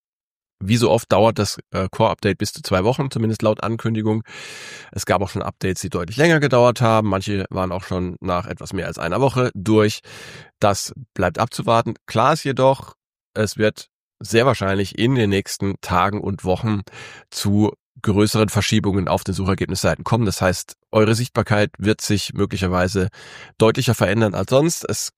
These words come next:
kann zu Ranking-Veränderungen kommen, auch für wichtige Keywords.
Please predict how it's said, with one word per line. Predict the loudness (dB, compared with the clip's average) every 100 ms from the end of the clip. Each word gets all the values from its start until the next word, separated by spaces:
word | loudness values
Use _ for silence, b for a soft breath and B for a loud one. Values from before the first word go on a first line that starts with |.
| _
kann | -2 0 0 -4
zu | -4 0 0 2
Ranking-Veränderungen | 2 2 0 0 2 2 0 0 -2
kommen, | 0 2 2 -2 -4
auch | -4 -2
für | -2
wichtige | -4 -2 -4
Keywords. | -2 0 2 2 0